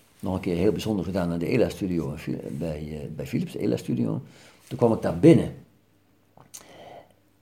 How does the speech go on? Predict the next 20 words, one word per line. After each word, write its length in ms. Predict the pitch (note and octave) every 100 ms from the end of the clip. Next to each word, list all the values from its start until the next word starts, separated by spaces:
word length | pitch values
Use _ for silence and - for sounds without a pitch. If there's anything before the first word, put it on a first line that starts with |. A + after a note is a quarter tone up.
| _ _ _ _ -
En 320 | C3 G2 - -
ik 120 | - -
hoorde 280 | F2 E2 E2+
een 100 | -
geluid 560 | - F#2 A2 C#3 C3+ -
van 140 | - F#2
een 120 | D#2+
piano. 520 | F2 G2 F2 - - - _ _ _ _ _ - _ _ _ _
En 180 | - F2+
ik 120 | -
denk: 120 | - -
"Waar, 160 | - - _ -
waar 160 | A2
staat 320 | - D#3 D3+
die 100 | C3+
piano?" 440 | F#2+ A2 D3 C#3+ - - - _ _ _
Het 200 | - B2
was 280 | B2+ A#2 -
zo 200 | G#3 G#3
levensecht. 720 | E3 F3+ D#3+ A#2+ - D#3+ C3+